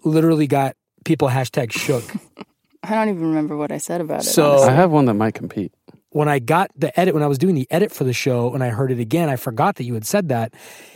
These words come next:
Speaker 1: And I was like, "I wonder if this podcast should just be five minutes of, like,
Speaker 2: <laughs>
Speaker 1: here's the H B O
Speaker 2: Highlights.
Speaker 1: synopsis, and here's Naya telling you everything you're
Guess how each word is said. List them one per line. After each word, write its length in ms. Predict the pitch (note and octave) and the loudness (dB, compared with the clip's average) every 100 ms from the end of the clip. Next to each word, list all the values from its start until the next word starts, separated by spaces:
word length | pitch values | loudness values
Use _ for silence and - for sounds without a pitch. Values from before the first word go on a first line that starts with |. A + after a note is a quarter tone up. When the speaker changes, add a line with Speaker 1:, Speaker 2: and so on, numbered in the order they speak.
| - - | -20 -4
Speaker 1:
And 460 | C#3 C3 B2 A#2+ - | -2 0 -2 -4 -6
I 40 | D#3 | -8
was 120 | - | -6
like, 80 | C#3+ | -6
"I 40 | |
wonder 220 | A2+ F#3 | -4 -4
if 80 | G4+ | -4
this 140 | D3 - | -6 -6
podcast 460 | - C3+ - A#2+ | -6 -6 -6 -8
should 100 | A#2 | -8
just 180 | A2+ - | -10 -8
be 80 | B2 | -10
five 300 | - A#2+ G#2+ | -6 -6 -4
minutes 540 | A2+ C3 - - - - _ _ - | -6 -6 -8 -12 -14 -18 _ _ -4
of, 140 | D#3 | 0
like, 260 | A#2+ A3+ G#3+ G#3 D3+ A3+ | 2 2 2 -2 -6 -10
Speaker 2:
<laughs> 300 | D3 - - | -10 -14 2
Speaker 1:
here's 200 | E3 E3+ | 4 6
the 140 | F3 | 4
H 80 | E3 | 4
B 60 | F3 | 4
O 40 | |
Speaker 2:
Highlights. 120 | D#3+ | 4
Speaker 1:
synopsis, 760 | E3 D3+ F3+ - C3 B2+ B2 - - - - - | 4 2 2 0 0 0 -4 -10 -18 -20 -20 -4
and 140 | C#3+ | -2
here's 380 | B2+ A#2 F3+ D#3+ | -2 2 2 4
Naya 260 | C#3+ C#3+ D3 | 2 2 0
telling 320 | D#3 C#3+ C#3 | 0 0 0
you 80 | C3 | 0
everything 320 | C#3 D#3 D3+ | 0 0 0
you're 140 | C3+ | -2